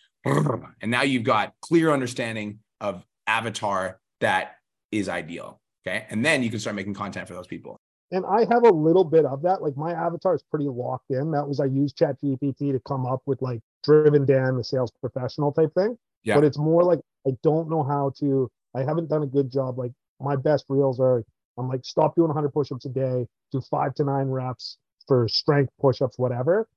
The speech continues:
Speaker 2: But I
Speaker 1: But
Speaker 2: don't know how to
Speaker 1: But
Speaker 2: get
Speaker 1: I just wanna, I wanna add to this. Your best reels don't necessarily mean the reels that get you the most clients.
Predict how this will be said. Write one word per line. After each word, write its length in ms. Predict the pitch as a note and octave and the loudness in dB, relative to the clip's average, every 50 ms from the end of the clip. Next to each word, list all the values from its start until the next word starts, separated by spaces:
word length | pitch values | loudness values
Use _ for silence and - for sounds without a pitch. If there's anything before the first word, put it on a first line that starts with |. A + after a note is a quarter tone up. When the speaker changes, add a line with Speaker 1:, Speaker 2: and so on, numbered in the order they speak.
| _ _ | _ _
Speaker 2:
But 120 | - - C#3 | 0 4 4
I 40 | C#3+ | 6
Speaker 1:
But 60 | C3+ | 6
Speaker 2:
don't 180 | E3 E3 E3 D#3+ | 4 4 2 2
know 140 | D3+ D#3+ C3+ | 0 0 0
how 120 | D3+ D3 | 0 0
to 60 | C#3+ - _ _ _ _ _ - C#3 C3 | -2 -2 _ _ _ _ _ -8 -2 2
Speaker 1:
But 200 | C#3 C3+ C3 - - - | 2 2 2 0 -4 -4
Speaker 2:
get 140 | - D#3 C#3 | -2 0 0
Speaker 1:
I 80 | A#2+ C3 | 2 0
just 120 | C3+ - | 0 0
wanna, 200 | D3 C#3 B2+ - - | -2 -4 -2 0 2
I 60 | A#2+ | 2
wanna 200 | C3 C3 A#2+ - - | 2 2 0 0 0
add 200 | A2 A#2+ C3 B2 | 0 0 0 -2
to 40 | A#2 | -2
this. 360 | G#2+ G#2+ G2+ G2 - - - _ | -4 -4 -4 -6 -8 -10 -12 _
Your 200 | - G#2+ A2+ A#2 | -8 -4 -4 -4
best 440 | G#2 G2 G#2 A#2 A2+ B2 A#2+ - - | -4 -2 0 2 2 2 0 -2 -4
reels 400 | A2 A2 B2 B2 A2 G#2 G2+ F#2 | -2 0 0 0 0 0 -2 -6
don't 260 | - - - F#2 - | -6 -6 -6 -6 -6
necessarily 560 | G2+ G#2 G#2 - G#2+ G2 - A2+ G#2+ G#2+ G#2 | -6 -8 -6 -6 -6 -4 -2 0 0 0 0
mean 180 | G2+ G2+ G#2 G2 | -2 -2 -2 -2
the 240 | G2 F#2+ F2+ - - | -2 -4 -6 -8 -10
reels 380 | - F2 F2+ G2 G2+ G2 F#2+ G2 | -12 -8 -6 -4 -2 -2 -4 -6
that 60 | F#2 | -6
get 200 | F2+ G2 F#2 - | -6 -6 -6 -4
you 80 | G2 F2+ | -6 -6
the 60 | F#2 | -6
most 200 | F2+ F2 - - | -6 -6 -6 -6
clients. 460 | - A2 A#2+ A2+ G2+ A#2 A2+ - - | -4 -2 -2 -2 -2 -4 -8 -12 -16